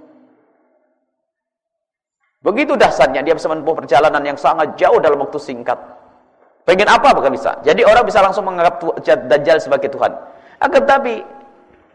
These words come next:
itu tidak ada apa-apa jika dibanding dengan ulama su, ulama yang tidak mengamalkan ilmunya. Ulamanya ro-,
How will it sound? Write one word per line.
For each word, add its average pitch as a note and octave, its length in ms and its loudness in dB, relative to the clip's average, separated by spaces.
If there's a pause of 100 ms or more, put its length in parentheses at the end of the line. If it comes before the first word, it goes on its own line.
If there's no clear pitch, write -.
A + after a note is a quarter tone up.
(120)
itu F#4 160 0
tidak C#4 320 6
ada B3+ 160 6
apa-apa B3+ 240 2
jika A3+ 160 2
dibanding A3+ 300 4 (100)
dengan G#3 160 0
ulama G#3 320 2
su, G3+ 240 -2 (560)
ulama F3 400 4
yang D#3+ 240 0
tidak D#3+ 160 2
mengamalkan C#3+ 480 -2
ilmunya. A#2 480 -6 (160)
Ulamanya E3+ 560 0
ro-, B2+ 160 -2